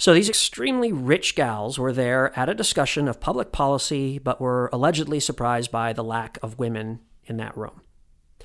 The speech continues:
Now, of our three Policy Circle founders, um, the most successful by far is Angela Brawley. Um, Angela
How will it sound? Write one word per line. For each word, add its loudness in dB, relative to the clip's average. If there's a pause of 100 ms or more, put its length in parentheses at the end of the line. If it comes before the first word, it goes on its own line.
(320)
Now, 4
of 8
our 8
three 0
Policy 4
Circle 0
founders, 2
um, -2
the 0
most 6
successful 0
by -6
far 6
is 0
Angela 0
Brawley. -2
Um, -6
Angela 4